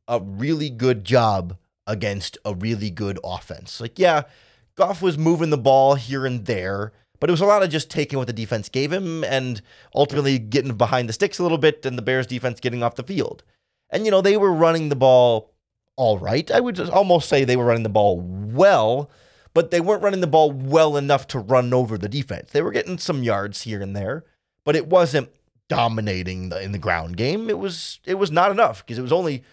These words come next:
fourteen points. And again, seven of those points in the first half came after the Tyler Scott fumble, where I'm not even really gonna get that mad at the defense for that. I mean, sure, you don't wanna give up any points off a turnover, but when they start with the ball in,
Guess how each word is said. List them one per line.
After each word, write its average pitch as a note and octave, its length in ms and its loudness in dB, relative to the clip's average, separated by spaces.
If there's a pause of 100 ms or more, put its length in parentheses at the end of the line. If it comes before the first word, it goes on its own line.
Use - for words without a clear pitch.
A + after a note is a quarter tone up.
(160)
fourteen D#3+ 460 -4
points. C3+ 340 -2
And B2 100 -4
again, C3 260 -2 (180)
seven B3+ 380 2
of D#3 60 2
those A2 180 -6
points - 480 -8 (360)
in A#2+ 60 -10
the A#2 60 -4
first A2 280 -4
half G#2+ 360 -4 (320)
came F#3+ 320 -2
after D3+ 440 -2
the C3 120 -4
Tyler C#3 340 -2
Scott - 340 -4
fumble, - 500 -2 (220)
where G#2 400 -2 (440)
I'm C3 80 -6
not D3+ 100 2
even C#3 140 0
really C3 180 2
gonna A#2 240 0 (400)
get - 280 -4
that C3 280 -4 (240)
mad E3+ 280 4
at E3+ 60 -4
the E3 60 -4
defense E3+ 460 -2
for F3+ 120 -6
that. F3 260 4
I - 40 -6
mean, C3 280 -4
sure, A2+ 340 0
you A#2 100 -4
don't B2 140 0
wanna G#2+ 260 -4 (180)
give A#2 120 -2
up G#2+ 100 -2
any C#3+ 160 -2
points A2+ 300 -4
off F#2+ 120 -4
a F2+ 60 -14
turnover, F#2+ 380 -10
but G2+ 240 -6 (340)
when B2+ 140 -2
they C#3+ 80 4
start D#3 200 4
with C3 140 2
the B2+ 80 -6
ball A#2 380 4
in, A2 260 -6